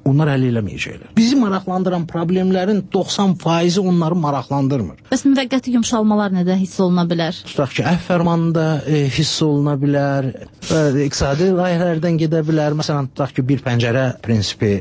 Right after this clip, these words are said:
Speaker 1: həyata keçirildi. Hansısa bir iqtisadi növbəti prinsip həyata keçirilə bilər. Dövlətin media ilə bağlı bir sıra islahatlar keçirmək üçün sənədləri hazırdır. İstənilən anda onu imzalaya bilərlər və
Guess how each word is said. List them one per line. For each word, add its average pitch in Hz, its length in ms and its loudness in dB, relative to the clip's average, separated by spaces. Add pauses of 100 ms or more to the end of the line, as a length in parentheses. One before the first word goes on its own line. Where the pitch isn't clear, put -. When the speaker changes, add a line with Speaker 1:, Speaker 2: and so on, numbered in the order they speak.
Speaker 1:
həyata 104 400 0
keçirildi. 120 420 0
Hansısa 170 320 0
bir 101 120 0
iqtisadi 101 400 -2
növbəti 143 360 0
prinsip 139 300 -2
həyata 120 300 0
keçirilə 110 400 0
bilər. 107 320 0 (260)
Dövlətin 110 600 0
media 110 400 2
ilə 95 180 0
bağlı 98 520 -2 (380)
bir 135 140 2
sıra 104 240 0
islahatlar 107 460 -2
keçirmək 127 560 0
üçün 180 160 -2
sənədləri 143 640 0
hazırdır. 170 480 -2 (220)
İstənilən 262 500 0
anda 151 160 0
onu 143 160 0
imzalaya 127 480 0
bilərlər 151 320 0
və 185 120 0